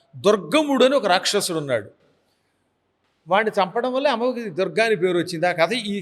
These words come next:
కాలంలో వినాలి. అసలు దుర్గాష్టమి అంటే చాలామందికి అర్థం అవుతుంది అదే. పూర్వం హిరణ్యాక్షుడి యొక్క వంశంలో రురువు అని ఒకడు పుట్టాడు. హిరణ్యాక్షుడి మనవడు వాడు.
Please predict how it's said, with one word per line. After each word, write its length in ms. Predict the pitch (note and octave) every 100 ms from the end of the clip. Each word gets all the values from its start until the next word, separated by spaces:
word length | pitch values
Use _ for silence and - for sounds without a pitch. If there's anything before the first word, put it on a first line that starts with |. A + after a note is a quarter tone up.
| - E3
కాలంలో 320 | E3+ G#3 G3
వినాలి. 300 | E3+ D3 A#2+ - -
అసలు 180 | - F3+
దుర్గాష్టమి 680 | C#3 B2 G#3+ G#3+ A3+ A3
అంటే 220 | G3+ F3 A#3+ E3+
చాలామందికి 440 | F3 G3 G3+ F#3
అర్థం 240 | D#3+ D3
అవుతుంది 280 | F#3 F#3+ D#3+
అదే. 160 | D#3 C#3 - _ _ _ _ _ _ _ -
పూర్వం 360 | E3+ B3 G3 D#3 F3+ - - _ _
హిరణ్యాక్షుడి 880 | - A3 D4+ D#4 C4+ A#3+ - B3 A3
యొక్క 200 | G#3+ G3+
వంశంలో 600 | E3+ G3 G3 A3+ F3+ D3 C#3+ C#3 - - _ _ _ _ _ _ _ -
రురువు 640 | C#3+ G#3+ C4+ C#4+ B3+ A#3+
అని 80 | C4+
ఒకడు 180 | A#3+ G3+
పుట్టాడు. 420 | D#3+ - E3+ C3+ -
హిరణ్యాక్షుడి 600 | D#3+ A#3 A#3+ A3 - B3+
మనవడు 340 | A3 F3 F#3+ E3+
వాడు. 220 | C#3